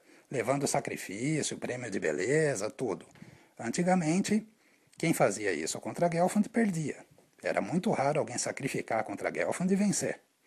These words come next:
Agora, quem sacrifica, vence.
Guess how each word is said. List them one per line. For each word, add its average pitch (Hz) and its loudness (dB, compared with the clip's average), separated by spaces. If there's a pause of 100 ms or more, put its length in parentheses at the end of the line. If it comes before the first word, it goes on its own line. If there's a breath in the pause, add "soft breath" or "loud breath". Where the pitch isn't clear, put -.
(340 soft breath)
Agora, 165 2 (460 soft breath)
quem 127 -6
sacrifica, 175 0 (300)
vence. - -6